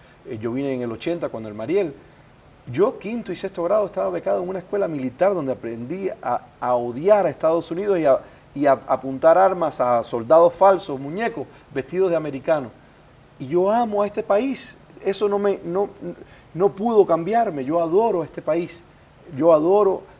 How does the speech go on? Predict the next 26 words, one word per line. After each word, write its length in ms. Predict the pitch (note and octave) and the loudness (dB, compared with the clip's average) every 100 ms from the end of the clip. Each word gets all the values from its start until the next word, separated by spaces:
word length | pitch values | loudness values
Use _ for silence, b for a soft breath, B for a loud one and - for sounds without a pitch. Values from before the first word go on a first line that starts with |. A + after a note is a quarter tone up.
| - | -10
la 160 | B2+ B2+ | -2 0
democracia 760 | B2+ A#2+ - C#3 C3 - G2 - | 0 -2 2 4 2 -4 -16 -12
y 80 | B2+ | -8
me 100 | B2 | -2
da 140 | C#3 | -2
mucho 280 | D#3+ F3 E3+ | -2 -6 -6
miedo 500 | D3+ E3+ F#3+ F#3 - - | -4 -2 0 0 -4 -8
lo 120 | B2+ | -12
que 80 | A2+ | -8
está 160 | C3 | -6
pasando. 480 | A#2+ - B2 A2 G#2 B B B | -4 -4 -4 -6 -12 B B B
Julito, 300 | B2+ D3 D3 | -8 -6 -6
quiero 180 | D3 D#3 | -6 -6
que 100 | D3+ | -6
te 100 | C3 | -4
quedes 200 | D3 D3 | -4 -4
con 140 | C3 | -8
nosotros 300 | A#2+ D3 C#3+ | -10 -8 -4
para 120 | A#2+ | -4
seguir 220 | A2+ A#2 | -4 0
hablando, 420 | C3 B2+ C3+ C#3+ B2 | 0 4 4 2 -2
ver 140 | C3+ | -2
imágenes 420 | C#3+ C#3 C#3+ C3 | -2 0 0 2
de 60 | B2 | 0
esa 200 | C3 B2+ | 2 0
guagua, 520 | B2 D3+ D3+ C#3 C#3 | 2 6 6 6 0